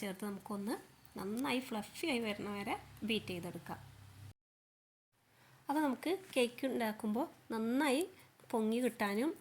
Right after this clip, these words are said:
അതേപോലെ തന്നെ, ഏഹ്, നമുക്ക് നാല് ലെയർ വരെ ഈ ഒരു കേക്ക് നമുക്ക് കട്ട് ചെയ്തെടുക്കാനും പറ്റും ട്ടോ. അപ്പോൾ നമുക്കിതൊന്ന് ആദ്യം ബീറ്റ് ചെയ്തിട്ട് വരാം. അപ്പോൾ ദാ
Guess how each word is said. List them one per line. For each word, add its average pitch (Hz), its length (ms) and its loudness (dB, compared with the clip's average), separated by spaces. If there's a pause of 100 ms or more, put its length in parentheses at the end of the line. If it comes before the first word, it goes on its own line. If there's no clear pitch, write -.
(100)
അതേപോലെ 208 440 0 (120)
തന്നെ, 220 220 2 (600)
ഏഹ്, 202 380 0 (100)
നമുക്ക് 208 300 -2 (100)
നാല് 220 300 4
ലെയർ 214 300 6
വരെ 202 220 0 (360)
ഈ 226 120 -2
ഒരു 214 220 4
കേക്ക് 240 340 -2 (280)
നമുക്ക് 214 320 -4
കട്ട് 214 180 -2
ചെയ്തെടുക്കാനും 196 520 -2
പറ്റും 196 280 -6
ട്ടോ. 180 160 -6 (760)
അപ്പോൾ 220 160 -6
നമുക്കിതൊന്ന് 208 400 0
ആദ്യം 208 280 -2 (200)
ബീറ്റ് 202 220 -4
ചെയ്തിട്ട് 190 320 -10
വരാം. 175 220 -10 (1400)
അപ്പോൾ 240 200 0
ദാ 233 80 4